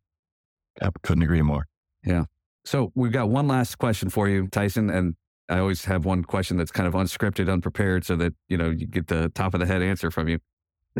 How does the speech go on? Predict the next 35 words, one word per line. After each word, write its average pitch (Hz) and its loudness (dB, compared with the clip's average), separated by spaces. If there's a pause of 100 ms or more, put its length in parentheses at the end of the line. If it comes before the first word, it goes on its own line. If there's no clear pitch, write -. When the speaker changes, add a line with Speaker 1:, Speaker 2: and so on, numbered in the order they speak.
(220)
Speaker 2:
As 113 -2
you 131 2
look 127 0
forward, 87 0 (260)
as 95 2
you 110 2
think 120 0
about 98 2 (100)
where 107 4
this 104 0
might 104 2
be 98 2
in 87 0
five, 98 -2
ten 90 0
years 87 0
from 76 -2
now, 76 -2 (340)
as 82 -2
you - 0
see 95 0
all 92 2
these 92 0
technology 90 0
evolutions 82 0
and, 82 0
you 82 2
know, 80 2
you've 85 0
seen 95 -2
so 98 0
many 92 2
in 90 2
the 85 0
past, 87 -4